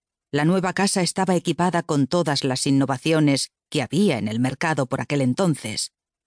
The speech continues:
como ventanas modernas para las habitaciones y, aún más importante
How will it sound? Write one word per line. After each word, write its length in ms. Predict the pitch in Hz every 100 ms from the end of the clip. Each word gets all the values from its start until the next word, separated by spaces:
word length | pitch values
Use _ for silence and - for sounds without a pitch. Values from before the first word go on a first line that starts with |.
| -
como 380 | 202 165 143 127
ventanas 520 | 135 131 160 147 131
modernas 580 | 147 147 170 147 120 -
para 240 | 156 135
las 160 | 120 -
habitaciones 800 | 131 131 156 208 120 113 - - _ _ _ _
y, 120 | 190 180
aún 200 | 226 254
más 220 | 233 -
importante 840 | 214 196 185 190 110 - 101 110